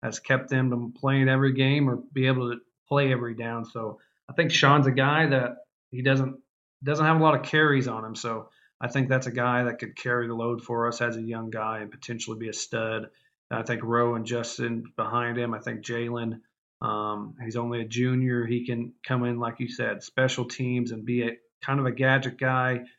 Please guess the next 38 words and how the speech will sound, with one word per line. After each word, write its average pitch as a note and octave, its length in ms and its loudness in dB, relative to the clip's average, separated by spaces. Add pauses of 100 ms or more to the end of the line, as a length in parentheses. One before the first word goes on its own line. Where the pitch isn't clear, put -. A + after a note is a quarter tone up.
(120)
Jalen C3+ 280 6
Reed's C3+ 340 6
interesting, C3 560 0
coming B2 240 -4
over A#2+ 200 -2
from A2+ 200 -10
Western B2+ 360 -2
Illinois, B2 580 2 (420)
also B2 380 0
only B2 240 4
listed B2 320 -2
as A#2+ 140 -2
a A#2 60 -6
junior. B2 440 2
So A2 400 -2 (320)
he's B2+ 160 2
also B2 260 0
a A2+ 40 -2
smaller C3 440 2
guy B2+ 240 2
at - 140 -4
five B2+ 280 0
seven. B2 440 -2
So A#2+ 200 -4
I'm A2+ 180 -4
sure B2 320 0
that's A#2 200 -4
gonna A#2+ 140 -4
be A#2 340 -4 (460)
a B2 80 -8
special B2+ 380 -2
team B2+ 280 0
and A#2 140 -4
gadget A#2+ 340 -4
guy A#2 220 -6
as A2 160 -10
well. A2 280 -8
So, G#2+ 440 -8